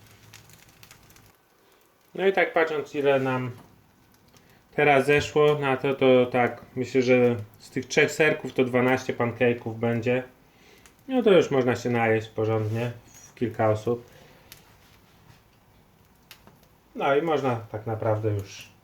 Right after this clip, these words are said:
powoli będzie ściągać. Może od tego zaczniemy, bo pierwszy był obracany. I zobaczcie, hop, ładny, rumianiutki.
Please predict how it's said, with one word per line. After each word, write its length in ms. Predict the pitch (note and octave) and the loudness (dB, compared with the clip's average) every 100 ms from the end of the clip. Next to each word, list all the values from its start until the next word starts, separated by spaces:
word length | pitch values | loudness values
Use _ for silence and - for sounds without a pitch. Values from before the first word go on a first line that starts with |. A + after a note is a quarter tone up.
| _ | _
powoli 320 | - G#2 G2+ G2 | -14 -10 -10 -8
będzie 260 | G2 G2 | -10 -12
ściągać. 580 | - - C3+ B2 B2 - - _ _ _ _ _ _ _ _ _ _ _ _ - _ _ - | -12 -8 -6 -4 -4 -6 -18 _ _ _ _ _ _ _ _ _ _ _ _ -20 _ _ -18
Może 220 | A2+ G#2 | -14 -12
od 160 | G2 - | -12 -10
tego 220 | G#2+ G2+ | -8 -6
zaczniemy, 580 | G2+ G2 - B2 A#2+ A2+ G#2+ - | -4 -6 -6 -4 -4 -4 -8 -14
bo 120 | A#2 G#2 - | -12 -10 -6
pierwszy 280 | G#2 - | -6 -6
był 220 | G#2+ G#2 G#2 - - _ - | -8 -8 -8 -14 -20 _ -14
obracany. 640 | G#2+ G#2 F#2+ B2 B2+ D3 - _ _ - - - - - - - C#3+ | -10 -8 -8 -8 -6 -8 -12 _ _ -20 -20 -20 -20 -20 -6 -4 -2
I 20 | |
zobaczcie, 500 | C3+ A2+ A2 - G#2 - - - | -2 -2 -4 -8 -16 -18 -20 -14
hop, 260 | D3+ D3 - _ _ _ _ _ _ _ _ - | -10 -10 -12 _ _ _ _ _ _ _ _ -4
ładny, 320 | A#2+ A#2 A2 | -2 -2 -2
rumianiutki. 760 | G#2+ G#2+ G#2 B2 B2+ - A#2+ | -2 -2 -4 -6 -10 -12 -10